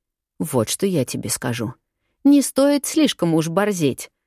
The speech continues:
Ты ведь по всей округе предлагаешь свои услуги, так? Один из моих братьев работает в администрации, а другой — в полиции. Веришь?» Бригадир поднял обе руки, словно сдавался, и холодно проговорил:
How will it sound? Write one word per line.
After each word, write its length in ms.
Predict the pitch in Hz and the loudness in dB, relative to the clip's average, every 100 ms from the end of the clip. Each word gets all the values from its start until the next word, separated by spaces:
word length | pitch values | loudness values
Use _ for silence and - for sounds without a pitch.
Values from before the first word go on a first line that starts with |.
| _ _ _ | _ _ _
Ты 140 | - 214 | 0 0
ведь 180 | 196 | 0
по 120 | 220 208 | 0 -2
всей 300 | - 277 175 | 2 2 2
округе 380 | - 320 247 | 2 2 2
предлагаешь 580 | 175 170 160 156 160 151 | 2 2 2 4 2 0
свои 220 | - 180 | 2 2
услуги, 480 | 165 170 190 175 160 | 2 0 -2 -2 -2
так? 380 | 180 269 311 _ _ _ _ _ _ _ | -2 -2 -2 _ _ _ _ _ _ _
Один 380 | 190 160 180 175 | -4 -2 0 0
из 140 | 170 | 2
моих 280 | 190 175 190 | 2 0 0
братьев 440 | 233 262 - 156 | 2 2 2 0
работает 480 | 180 165 190 180 170 | 0 0 0 0 -2
в 80 | 175 | 0
администрации, 960 | 175 196 220 226 - 147 131 - 143 151 | 0 2 2 0 0 0 -2 -2 0 0
а 180 | - 202 196 | 0 0 2
другой — 400 | 254 233 320 277 | 0 2 2 0
в 120 | - | 0
полиции. 720 | 269 208 131 131 - 147 156 - | 0 0 -2 -4 -4 -2 -2 -4
Веришь?» 600 | 214 339 339 175 - - _ _ _ _ _ _ _ _ _ _ - | 2 4 4 0 -4 -12 _ _ _ _ _ _ _ _ _ _ -4
Бригадир 680 | 175 160 123 143 131 160 - | 0 2 2 0 2 -2 0
поднял 480 | 156 147 143 139 - | -2 0 0 0 0
обе 280 | 156 147 | 0 2
руки, 320 | 147 143 208 185 | 0 -2 -2 -2
словно 420 | 147 143 143 139 | 0 2 2 0
сдавался, 880 | 139 139 135 185 202 135 - 131 - _ _ _ | 0 0 0 0 0 -2 -4 -6 -6 _ _ _
и 100 | 254 | 0
холодно 480 | 220 202 165 139 143 | 2 4 4 4 0
проговорил: 640 | 143 139 143 143 151 151 | 0 0 2 2 2 0